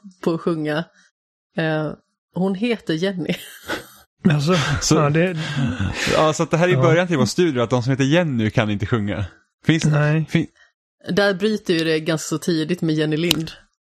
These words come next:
Speaker 3: Jag
Speaker 2: Hon
Speaker 3: vet
Speaker 2: kan
Speaker 3: inte vem
Speaker 2: sjunga
Speaker 3: det här är, så den här
Speaker 2: barnvisor.
Speaker 3: människan kanske inte ens existerar.
Speaker 2: Mm, hon sjunger barnvisor på jobbet för att hon är förskolelärare. Men ungarna bryr sig inte ifall hon är liksom i rätt pitch eller inte.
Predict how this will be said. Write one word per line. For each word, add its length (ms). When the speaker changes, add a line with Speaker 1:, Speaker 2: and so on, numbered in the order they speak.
Speaker 3:
Jag 120
Speaker 2:
Hon 100
Speaker 3:
vet 40
Speaker 2:
kan 80
Speaker 3:
inte 80
vem 120
Speaker 2:
sjunga 140
Speaker 3:
det 60
här 160
är, 40
så 60
den 100
här 60
Speaker 2:
barnvisor. 200
Speaker 3:
människan 260
kanske 240
inte 120
ens 120
existerar. 580
Speaker 2:
Mm, 420
hon 120
sjunger 240
barnvisor 500
på 80
jobbet 360
för 140
att 60
hon 100
är 40
förskolelärare. 920
Men 320
ungarna 580
bryr 200
sig 160
inte 120
ifall 220
hon 160
är 160
liksom 320
i 20
rätt 240
pitch 300
eller 140
inte. 180